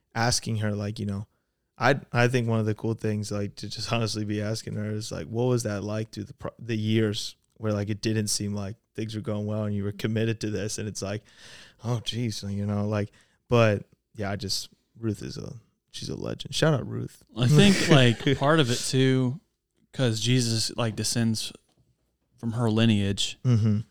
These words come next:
Speaker 2: I think part of it, and we don't talk about it a lot, I kinda think Ruth is a type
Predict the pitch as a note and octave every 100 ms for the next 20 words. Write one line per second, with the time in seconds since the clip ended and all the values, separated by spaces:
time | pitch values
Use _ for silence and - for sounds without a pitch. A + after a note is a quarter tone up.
0 | - - _ _ _ - B2 D3 C#3+ C#3
1 | D#3 D#3 A2+ A2 A#2 A#2 A#2+ G2+ A2+ A2
2 | - A2 F2+ E2+ F2+ G2 - C3 C3 A#2
3 | A2 G2 G#2 G#2 F#2+ F2 - F#2 F2